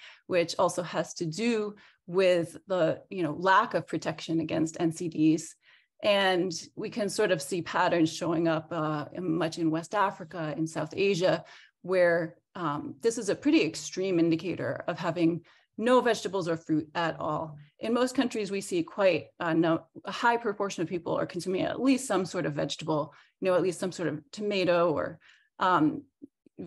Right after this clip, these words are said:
green leafy vegetables are, are very common in, in many countries. Um, so this is a, a pretty dire indicator of lack of, of,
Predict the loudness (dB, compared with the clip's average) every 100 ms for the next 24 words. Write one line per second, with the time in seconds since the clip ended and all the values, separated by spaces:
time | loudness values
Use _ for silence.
0 | -16 -14 -6 -4 -2 -4 -4 -4 -4 -4
1 | -2 -2 -2 -4 -2 -4 -2 -2 -2 -2
2 | 0 2 2 2 -2 -4 -2 -2 -2 -6
3 | -6 -4 -6 -8 -20 -20 _ 2 4 4
4 | 2 -8 _ _ 2 4 4 2 -4 -8
5 | -8 -4 -2 2 2 0 -4 -10 -6 -6
6 | 0 2 4 4 0 -6 _ -6 -2 0
7 | 0 2 2 0 -2 -2 -4 -10 -12 -6
8 | -4 -4